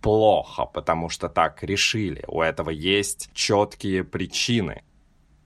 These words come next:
Основное различие секса с ребёнком и секса между взрослыми людьми заключается в том, что ребёнок не способен по-настоящему согласиться,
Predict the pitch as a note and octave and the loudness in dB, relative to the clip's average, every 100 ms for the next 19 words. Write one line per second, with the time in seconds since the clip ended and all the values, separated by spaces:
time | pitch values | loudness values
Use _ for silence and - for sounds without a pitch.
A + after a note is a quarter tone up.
0 | _ - A2 - G2 F#2+ A2 A2 F2+ E2+ | _ -2 0 0 0 2 2 4 4 0
1 | E2 F2 G#2+ - - C#2+ D2 D2 - F2+ | -2 -4 -4 -4 -4 -4 -6 -4 0 0
2 | - - D2+ - - E2+ D2+ G2 F#2 D#2 | -2 -4 -4 -4 -4 -4 0 0 0 -4
3 | - C2 - - F2 - - D#2+ D2+ C#2+ | -10 -10 -10 -2 -2 -2 -6 -6 -6 -8
4 | D2 D2 F2 F2+ F#2 E2+ E2+ D#2 D2 D#2 | -12 -6 -2 2 0 -2 -4 -6 -4 -6
5 | D2 D#2+ A#2 D3 - F2+ F#2 F#2+ F2 A2 | -6 -2 -2 -2 -6 -4 -2 -2 2 4
6 | A2+ - - - A2 A2 - G2 F2 D#2 | 4 2 -6 2 2 2 -4 -4 -2 -4
7 | C#2 A2 D3+ F2+ D#2+ - - G2+ G2+ G#2 | -2 2 2 2 -4 -8 -10 -4 -2 -2
8 | - - F#2+ - - C3+ B2 A#2 G#2+ G2+ | -2 2 2 0 2 4 4 0 -2 -2
9 | F#2 - - F2 F2+ G2 - - F#2+ F#2+ | -2 -2 -2 0 2 2 0 -2 -2 -2
10 | - G2+ F2+ F#2 F2+ - A#2+ G#2+ - - | -2 -4 0 0 0 -2 -4 -4 -8 -18